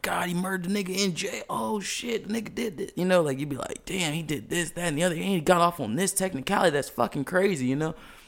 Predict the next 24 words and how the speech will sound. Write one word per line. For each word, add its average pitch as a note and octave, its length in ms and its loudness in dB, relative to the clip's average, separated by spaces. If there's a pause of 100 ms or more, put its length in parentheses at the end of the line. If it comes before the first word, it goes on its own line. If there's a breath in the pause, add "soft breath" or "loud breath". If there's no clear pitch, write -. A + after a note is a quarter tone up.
(640 soft breath)
And, A2+ 160 0
like, A#2 180 -6
everybody D3 440 4
has, C#3 160 -2
like, - 160 -10
this D#3+ 160 0
piece D#3+ 180 0
of - 80 -2
evidence, D3 400 -2
this D#3+ 160 -6
piece D#3 160 -8
of D3+ 80 -4
evidence, C#3+ 380 0
like, B2+ 120 -6
from - 140 -8
back D#3+ 240 0
in C#3 80 4
the B2+ 60 6
day. D3+ 300 8
You F3 100 6
know, E3+ 140 6
it's, D#3+ 120 4
like, - 340 0
meticulous. A2+ 720 4